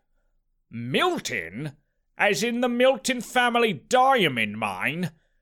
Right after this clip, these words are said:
There should not be anyone left of that accursed bloodline. Good Diamonds Incorporated made sure of that."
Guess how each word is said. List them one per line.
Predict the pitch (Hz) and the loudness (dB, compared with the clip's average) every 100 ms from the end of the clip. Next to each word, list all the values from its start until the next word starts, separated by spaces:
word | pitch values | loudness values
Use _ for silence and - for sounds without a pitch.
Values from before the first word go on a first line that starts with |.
| _ _ _ - | _ _ _ -6
There | 156 | -2
should | - - 120 | 0 0 -2
not | 123 110 | -4 -6
be | - 117 | -6 -8
anyone | 151 185 185 202 190 | -6 -6 -2 -2 0
left | 196 180 - 123 | 2 2 0 -2
of | |
that | 104 123 127 | 0 0 -2
accursed | - - 190 165 165 135 110 | -4 2 4 4 2 -2 -4
bloodline. | 165 151 123 139 123 117 113 113 - - - _ | 2 2 2 2 2 2 0 -6 -16 -20 -20 _
Good | 247 330 233 | 2 2 4
Diamonds | 285 254 247 233 226 180 | 4 6 6 4 2 0
Incorporated | 180 - 214 208 151 127 123 156 151 | -2 2 2 4 2 2 2 0 0
made | 160 160 | 0 2
sure | - - 226 190 | 2 4 4 4
of | 156 123 | 2 2
that." | 175 127 117 - - | 2 2 2 0 -4